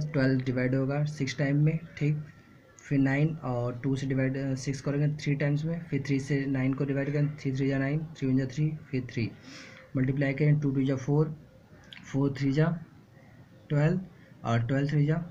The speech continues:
थर्टी सिक्स, ठीक। थर्टी सिक्स हमारा एलसीएम आ गया, तो नाइन से डिवाइड कर दिए इसमें फ़ोर टाइम्स में, ठीक। और इस फ़ोर का मल्टीप्लाई हो जाएगा, प्लस फिर फ़ोर से डिवाइड करेंगे थर्टी सिक्स को, कितने टाइम्स जाएगा,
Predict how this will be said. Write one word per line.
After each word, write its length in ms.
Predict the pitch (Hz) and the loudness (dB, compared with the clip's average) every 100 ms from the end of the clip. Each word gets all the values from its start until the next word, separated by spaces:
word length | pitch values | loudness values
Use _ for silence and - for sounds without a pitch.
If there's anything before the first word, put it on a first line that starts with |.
| - - - - - | -14 -20 -20 -12 -2
थर्टी 160 | 131 | 0
सिक्स, 300 | 127 113 - - | 0 -4 -6 -6
ठीक। 180 | 151 151 156 | -2 -2 -4
थर्टी 260 | - 127 131 | -4 -2 -2
सिक्स 240 | 147 143 | -2 -2
हमारा 220 | 135 131 135 | 0 2 2
एलसीएम 300 | 131 156 151 | 0 2 4
आ 80 | |
गया, 180 | 151 165 170 - - | 6 4 0 -8 -4
तो 60 | 135 | 2
नाइन 220 | 135 139 | 4 2
से 120 | 143 | 0
डिवाइड 300 | 135 131 135 | 2 2 2
कर 140 | 156 143 | 0 2
दिए 140 | 147 | 2
इसमें 220 | 143 160 | 2 0
फ़ोर 260 | 156 135 131 | 0 0 0
टाइम्स 300 | 139 143 151 | 2 2 2
में, 140 | 170 190 - - - - | 0 -2 -6 -20 -20 -6
ठीक। 260 | 165 185 185 | -2 -2 -2
और 100 | 139 | -4
इस 100 | 127 | -4
फ़ोर 220 | - 143 | -2 -2
का 100 | 143 | 2
मल्टीप्लाई 480 | 131 127 135 131 139 | 2 2 0 0 4
हो 60 | 147 | 6
जाएगा, 280 | 151 156 170 185 - - - - | 6 4 0 -8 -16 -20 -16 -4
प्लस 300 | 135 147 160 | 0 0 -2
फिर 220 | - 139 | -4 -2
फ़ोर 280 | 123 143 143 | -2 -2 0
से 120 | 147 | 0
डिवाइड 320 | 135 135 135 143 | 0 2 0 0
करेंगे 280 | 139 143 | 0 0
थर्टी 140 | 139 135 | 0 -2
सिक्स 200 | 147 147 | -2 0
को, 120 | 156 | 0
कितने 180 | 151 139 | 0 0
टाइम्स 200 | 143 143 | 2 2
जाएगा, 320 | 147 147 - | 2 2 0